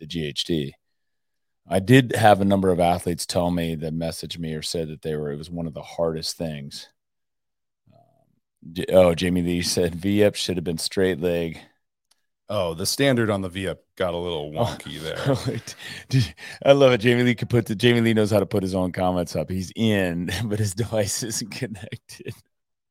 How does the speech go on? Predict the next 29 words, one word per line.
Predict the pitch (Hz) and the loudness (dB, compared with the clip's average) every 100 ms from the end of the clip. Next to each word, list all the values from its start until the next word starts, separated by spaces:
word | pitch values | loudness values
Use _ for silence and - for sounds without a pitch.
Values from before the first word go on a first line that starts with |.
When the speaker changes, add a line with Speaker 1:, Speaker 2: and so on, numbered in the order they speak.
| _ _ - - | _ _ -20 -14
Speaker 2:
Yeah, | 90 | -12
he | 107 104 | -12 -12
can, | 104 90 | -12 -12
uh, | 80 76 | -14 -14
Speaker 1:
Yeah. | - - - - | -8 -6 -6 -8
Speaker 2:
he'll | 104 | -12
just | 92 90 - | -12 -16 -10
talk | 85 82 | -10 -10
to | 85 | -12
us | 78 | 0
Speaker 1:
Ja-, | 101 101 | 2 2
Speaker 2:
through | |
Speaker 1:
Jamie | 92 131 | 4 4
Speaker 2:
the | 147 | 4
Speaker 1:
Lee's | 131 | 4
got | 107 | 4
a | 92 | 4
little | 90 82 | 2 -2
fomo. | - 82 80 73 71 | -2 -2 0 -2 -2
He's | 80 | -2
at | 80 | -4
home | 82 78 76 | -4 -4 -6
sick. | 85 82 71 - _ _ _ _ _ _ _ | -6 -6 -6 -8 _ _ _ _ _ _ _
But | 113 107 | 0 0
he's | 120 110 | 0 -2
right. | 98 92 98 98 92 87 - | -6 -4 2 4 4 0 -2
Eh, | 95 98 _ _ _ - _ | -2 -2 _ _ _ -20 _
I, | 95 - | -12 -6
I, | 101 85 95 - | -6 -6 -10 -12